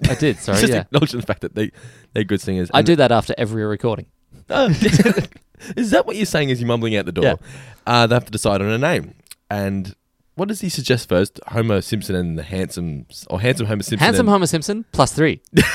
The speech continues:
Speaker 2: It's plus three, is that all it is?
Speaker 1: Yeah.
Speaker 2: Yeah, that's great. And they don't like it. So then Skinner says, "We need something that's funny at first,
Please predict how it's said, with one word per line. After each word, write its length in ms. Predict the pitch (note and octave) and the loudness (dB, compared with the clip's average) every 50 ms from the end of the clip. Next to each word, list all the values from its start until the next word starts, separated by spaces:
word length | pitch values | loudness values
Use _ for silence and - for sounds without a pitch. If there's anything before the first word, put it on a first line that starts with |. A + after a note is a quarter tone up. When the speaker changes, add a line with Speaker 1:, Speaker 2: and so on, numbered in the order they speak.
| - - - | -2 0 0
Speaker 2:
It's 120 | G3 - | 0 2
plus 280 | - - F4 - - - | 2 2 2 2 2 2
three, 140 | - D3+ | 2 4
is 60 | C#3+ C3+ | 4 4
that 100 | D#3+ E3 | 4 2
all 140 | D#3+ C#3+ B2+ | 2 2 2
it 60 | A#2+ | 0
is? 220 | C3 A2 F#2+ F2 | 0 -2 -2 -2
Speaker 1:
Yeah. 120 | - A2+ F2+ | -2 -2 -2
Speaker 2:
Yeah, 60 | F2+ - | -2 -4
that's 140 | - C3 - | -8 -10 -8
great. 180 | - A#2 A2+ - _ - - - _ _ _ _ _ _ _ _ _ _ - | -6 -8 -8 -8 _ -20 -20 -20 _ _ _ _ _ _ _ _ _ _ -10
And 440 | - - G3+ G3 - - - C3 - G#2+ G#2+ | -8 -8 -6 -8 -8 -10 -10 -10 -6 -2 -2
they 40 | A2+ | 0
don't 160 | A#2 G#2 - | 0 -2 -2
like 240 | G2 F#2+ F#2+ F#2 - | -2 0 0 -2 -2
it. 120 | F#2 - _ _ _ - | -6 -8 _ _ _ -10
So 140 | - - A2+ | -6 -4 -2
then 120 | A2+ G#2+ | -2 -2
Skinner 280 | F2 - - A2+ G#2+ F#2 | -4 -6 -6 -4 -4 -4
says, 220 | - G2+ F2+ F2+ | -2 -4 -4 -2
"We 80 | G2 G#2+ | 0 0
need 120 | A#2+ A#2 | 0 0
something 200 | - B2+ - G#2+ | 0 -2 -2 -2
that's 160 | G#2 F2+ - | -4 -6 -4
funny 260 | - - G2+ G2+ F#2+ | -2 -2 0 0 0
at 100 | F2+ - | -2 -2
first, 480 | - - F#2 E2+ D2 C#2+ - - - - | -4 -4 -2 -2 -2 -4 -6 -10 -18 -16